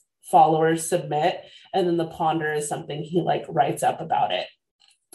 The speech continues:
So they're in your inbox every Monday morning, and I feel like it's honestly just, like, the best way to start my week. So when I got one today,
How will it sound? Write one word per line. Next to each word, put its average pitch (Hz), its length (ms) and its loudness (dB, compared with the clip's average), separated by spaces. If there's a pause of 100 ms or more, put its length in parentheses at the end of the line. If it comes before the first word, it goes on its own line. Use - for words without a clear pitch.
(100)
So 175 540 6 (600)
they're 202 140 8
in 214 120 8
your 247 120 6
inbox 208 500 6 (100)
every 190 280 2
Monday 240 260 2
morning, 202 540 0
and 185 180 -2
I 185 80 2
feel 185 220 -4
like 196 180 0
it's - 260 -8
honestly 233 640 -2
just, - 320 -2
like, 165 340 0 (140)
the 180 200 -2
best 160 360 2
way 196 140 2
to 214 100 -2
start 202 340 -2
my 220 140 -4
week. 180 400 0 (280)
So 190 200 -2
when 180 140 2
I 175 100 0
got 175 260 2
one 175 280 -2
today, 156 720 -2